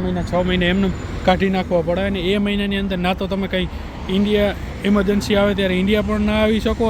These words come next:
અને ઇન્ડિયા આવી શકો તો પણ જે કાંઈ થોડો ઘણો દંડ આવે, દંડ ભરવો પડે, અને એના સિવાય તમે પાછા પણ ના આવી શકો.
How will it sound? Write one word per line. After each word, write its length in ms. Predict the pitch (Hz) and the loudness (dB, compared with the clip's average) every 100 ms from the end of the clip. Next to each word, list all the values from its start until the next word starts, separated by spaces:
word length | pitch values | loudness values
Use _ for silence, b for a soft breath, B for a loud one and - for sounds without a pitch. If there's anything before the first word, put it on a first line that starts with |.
| 208 | 0
અને 100 | 196 | 0
ઇન્ડિયા 240 | 196 202 196 | 0 0 2
આવી 160 | 233 226 | 2 2
શકો 240 | 196 175 147 - - - - | 0 0 -2 -2 -10 -10 -4
તો 80 | 208 208 | -2 -2
પણ 180 | 214 214 208 175 | -4 -6 -6 -6
જે 120 | 208 220 | -4 -4
કાંઈ 180 | 208 190 | -4 -4
થોડો 160 | 208 202 | -4 -2
ઘણો 160 | 196 196 185 | 0 0 2
દંડ 240 | 208 202 | 2 2
આવે, 140 | 196 190 170 | 2 0 0
દંડ 220 | 208 180 | 0 0
ભરવો 220 | 202 220 214 | 0 0 0
પડે, 160 | 226 220 | 0 0
અને 100 | 190 175 | 0 -2
એના 180 | 190 190 | -2 -2
સિવાય 220 | 196 196 190 | -2 -2 0
તમે 140 | 208 240 - - - - | 0 -2 -4 -8 -6 0
પાછા 260 | 202 226 185 | 0 2 0
પણ 140 | 180 170 | 0 0
ના 60 | 170 | 0
આવી 160 | 151 143 | 0 -2
શકો. 220 | 135 | -6